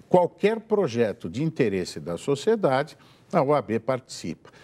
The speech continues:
E participa não só daqueles projetos de interesse da advocacia, insisto, qualquer viés de cidadania, a O A B tá presente. E aí debate, vai ao parlamento, vai à assembleia, vai ao congresso,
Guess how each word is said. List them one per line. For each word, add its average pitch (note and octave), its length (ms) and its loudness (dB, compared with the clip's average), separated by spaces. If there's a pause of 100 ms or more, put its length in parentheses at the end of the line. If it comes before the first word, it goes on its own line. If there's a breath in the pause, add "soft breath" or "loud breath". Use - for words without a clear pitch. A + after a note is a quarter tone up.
(140 loud breath)
E C#3 80 2
participa F3+ 680 0
não G3+ 240 0
só G#3+ 380 2
daqueles D#3+ 480 -2
projetos D3 640 0
de C3 100 -2
interesse C#3+ 640 0
da B2+ 220 2
advocacia, F#3+ 920 -2
insisto, A#2 680 -2 (440 loud breath)
qualquer F3+ 640 2
viés C3 420 2
de B2 180 0
cidadania, F3 1080 2 (100)
a C3+ 120 0
O C3+ 80 2
A A#2 80 0
B G#2 180 -6
tá G#2+ 140 -4
presente. D2 680 -6 (360 loud breath)
E F3 100 4
aí F#3+ 140 2
debate, G3 500 0
vai B2 260 0
ao C3 80 2
parlamento, B2 720 0
vai A#2+ 180 0
à A#2 40 0
assembleia, A2+ 540 0
vai A#2 180 0
ao A#2 100 0
congresso, A#2+ 720 0